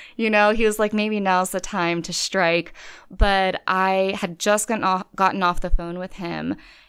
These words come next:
and I was at work. I was babysitting for, um, s-, a professor. She was a professor at the law school at Yale, and I did work during grad school because unlike a lot of my classmates, did not have a trust fund or, and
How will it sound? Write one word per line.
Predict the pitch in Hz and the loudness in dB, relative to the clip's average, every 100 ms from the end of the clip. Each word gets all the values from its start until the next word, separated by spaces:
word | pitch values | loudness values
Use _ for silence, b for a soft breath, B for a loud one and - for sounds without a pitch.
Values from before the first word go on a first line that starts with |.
| B | B
and | 190 185 180 180 175 | -2 0 0 0 -2
I | 170 | -2
was | 170 170 | 0 -2
at | 170 | -4
work. | 175 175 165 | 0 0 2
I | 170 | -2
was | 175 170 | -4 -2
babysitting | 175 170 190 - 165 165 165 165 - _ | -4 -2 -4 -4 -4 -6 -6 -8 -10 _
for, | - 175 170 165 165 165 - | -8 -6 -6 -6 -8 -10 -10
um, | 175 170 | -8 -6
s-, | - - - | -6 -10 -10
a | 180 | 0
professor. | - 220 330 - 170 170 | 0 2 -4 -4 -6 -6
She | 175 | -8
was | 165 | -8
a | |
professor | 180 180 170 180 175 | -4 -2 0 -2 -4
at | 175 | -4
the | 175 | -4
law | 190 294 | -2 -4
school | - 170 | -2 -6
at | 147 - | -4 -4
Yale, | 80 64 80 | -2 -2 -2
and | 95 101 B B B B B | -2 -4 B B B B B
I | 185 185 | -2 0
did | 165 220 233 | 4 4 4
work | 196 170 - | 2 0 -2
during | 180 165 165 | -4 -2 -2
grad | 160 156 | -2 -2
school | - 165 165 | -4 -6 -6
because | 170 190 165 160 - - _ - | -6 -4 -6 -6 -8 -10 _ -6
unlike | 175 180 175 185 - - | -4 -2 -2 -2 -4 -4
a | |
lot | 175 180 175 | -2 2 2
of | 180 | 2
my | 240 | 0
classmates, | 269 196 180 180 185 202 233 | -2 0 -2 0 -4 -4 -6
did | 185 175 | -6 -2
not | 175 165 - - - | -2 -4 -8 -12 -12
have | 190 185 | -10 -6
a | 262 | -6
trust | - 202 190 - - | -4 -6 -6 -10 -6
fund | 190 190 240 226 | -4 -2 -2 0
or, | 170 | 0
and | 165 175 | 0 -4